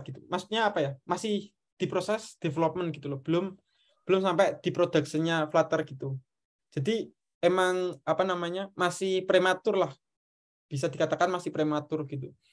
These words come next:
Tapi di Flutter tiga titik, tiga titik kosong titik lima, eh, ti-, tiga titik kosong ini, eh, Flutter Web itu udah mulai, apa namanya, udah mulai diriliskan gitu, udah siap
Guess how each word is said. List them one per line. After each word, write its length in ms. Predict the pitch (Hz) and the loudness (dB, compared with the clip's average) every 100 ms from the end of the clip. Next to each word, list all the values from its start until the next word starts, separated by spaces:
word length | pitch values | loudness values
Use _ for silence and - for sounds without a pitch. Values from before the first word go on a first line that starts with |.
| _ _ - | _ _ -2
Tapi 460 | 226 226 277 - _ _ _ _ | 0 0 -2 -4 _ _ _ _
di 220 | - 180 151 | 0 2 4
Flutter 800 | 180 170 170 - 180 180 170 - | 4 4 4 4 6 6 2 -4
tiga 400 | 180 - 165 160 | -4 2 2 2
titik, 560 | 156 - 170 165 156 _ _ _ _ _ _ _ _ _ _ | -4 0 2 2 0 _ _ _ _ _ _ _ _ _ _
tiga 220 | 160 165 | -2 0
titik 240 | 160 165 156 | 2 0 2
kosong 320 | 160 170 165 | 0 0 -4
titik 320 | 160 147 - - | -4 -6 -6 -4
lima, 320 | 175 175 135 | -2 0 -4
eh, 240 | - 165 | -6 -8
ti-, 160 | 156 151 _ _ | -6 -10 _ _
tiga 160 | 165 165 | -2 0
titik 240 | 156 160 | 0 -2
kosong 400 | 156 170 175 165 | -2 -2 -2 -4
ini, 320 | 180 208 165 170 _ _ _ _ _ _ - 156 | -4 -4 -4 -8 _ _ _ _ _ _ 0 4
eh, 160 | 160 160 | 6 6
Flutter 340 | 165 170 160 | 4 4 2
Web 160 | 160 165 | 2 2
itu 160 | 185 | -2
udah 640 | 240 196 180 180 165 160 160 | -2 -2 0 4 6 6 4
mulai, 560 | 165 165 165 156 156 156 _ _ 147 | 2 2 2 0 -4 -10 _ _ -2
apa 160 | 175 | 0
namanya, 400 | 175 156 160 185 - | -2 -2 -4 -8 -6
udah 180 | 156 170 | 2 4
mulai 260 | 165 175 170 | 6 4 4
diriliskan 560 | 156 156 165 - 170 156 | -2 -2 -4 -2 -2 -2
gitu, 160 | 139 139 - - | -8 -14 -18 -12
udah 160 | 139 156 | 0 0
siap 260 | 151 165 | 2 -2